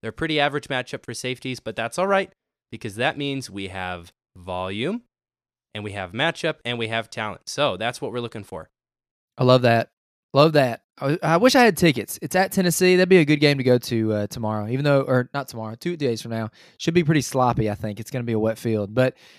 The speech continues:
Speaker 2: yeah, I like this, man. That's almost a little bit of a deeper dive. That could almost have been your sleeper for this week. But, you know, if you're, if you're, if you're listening to the I D P show, we're gonna set you straight. Now, the contingency on Brandon Jones being out with covid, fill me in on that. Is that something where he's coming off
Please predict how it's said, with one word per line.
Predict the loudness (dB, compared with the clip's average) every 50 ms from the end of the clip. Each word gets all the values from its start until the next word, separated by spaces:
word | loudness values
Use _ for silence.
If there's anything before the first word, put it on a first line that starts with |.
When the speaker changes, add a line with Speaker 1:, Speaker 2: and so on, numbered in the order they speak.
| _ 0
Speaker 2:
yeah, | 2 2
I | 4
like | 4 2 2 2
this, | 0 0 2
man. | 2 4 4 4
That's | 2 2 2
almost | 4 4 4 4 4
a | 4
little | 4 6 6 6 6
bit | 6 6
of | 4 4
a | 2
deeper | 2 2 0 2 0 2
dive. | 2 4 4 4
That | 2 2 2
could | 2 2
almost | 2 2 0 -2 -2
have | -2 -4
been | -2 -2
your | 0 -2
sleeper | -2 0 0 0 2 2 0 -2
for | -2 -2
this | -2 -2 -2 0
week. | 0 0 0 0 2 4
But, | 4 4 4 2 _ _ -20 _ _ _ -4
you | 0 4
know, | 6 8 8 6
if | 6 6
you're, | 4 4 4
if | 2 0 2
you're, | 4 4 4 4 2 0
if | -6 -4
you're | 0 2
listening | 2 2 0 -2 -4 0
to | 0 0
the | 2 4 4
I | 4
D | 4 2
P | 2 2 2 2
show, | 2 4 4 6 6
we're | 6 4
gonna | 4 2 0
set | 0 2 0 0 0
you | -2 -2
straight. | 2 4 6 6 6 4 _ _ _ _ _ _ _ 2
Now, | 4 6
the | 8 6 6
contingency | 6 4 2 4 4 2 2 2 -2 0 2
on | 2 4 4
Brandon | 4 4 4 4 2 4
Jones | 4 4 4 4 2
being | 0 0
out | 0 0 -2
with | -4 -2
covid, | 0 0 2 2 0 -4
fill | -4 -2 -2 -2
me | 0 0 0
in | 0 2
on | 0 0 2
that. | 2 0 0 0
Is | -2 -2 0
that | 0 0 0
something | -2 -2 -2 -2 0
where | 0 2 2
he's | 0 0 -2
coming | -2 -4 -2 -2 -4 -6
off | -2 0 4 4 6 4 4 0 -4